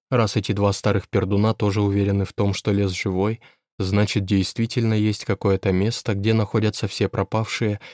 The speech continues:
и Саша может быть там". Тошка промолчал. Ему тоже хотелось в это верить, но помешательство друга его немного напрягало.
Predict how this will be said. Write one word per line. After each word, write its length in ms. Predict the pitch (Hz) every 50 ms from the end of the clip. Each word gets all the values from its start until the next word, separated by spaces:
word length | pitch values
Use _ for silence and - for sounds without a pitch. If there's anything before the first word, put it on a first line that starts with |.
| - _ _ -
и 120 | 95 90
Саша 420 | - - - 117 117 110 - 120
может 360 | 107 104 101 101 95 107 98 98
быть 220 | 95 101 92 - _ _
там". 360 | - 101 87 80 76 - - _ _ _ _ _ _ _ _ _ _ _ _ -
Тошка 340 | 98 104 107 - - 117
промолчал. 800 | - - 107 101 104 101 101 98 - - - 107 90 80 - - _ _ _ _ _ _
Ему 240 | 98 98 101 113 117
тоже 280 | - - 104 95 113 104
хотелось 480 | - 110 101 - 104 101 101 95 -
в 60 | 104 95
это 160 | 92 - 95
верить, 480 | 92 98 101 107 113 104 - - - _ _ _ -
но 140 | 120 113
помешательство 840 | - 117 107 107 98 - - 98 - - 98 90 - - - 95 90
друга 280 | 95 107 110 110 117
его 200 | 113 110 104 113
немного 400 | 110 107 104 101 98 95 92 101
напрягало. 720 | 95 98 92 - 107 95 - 110 101 98 90 80 - -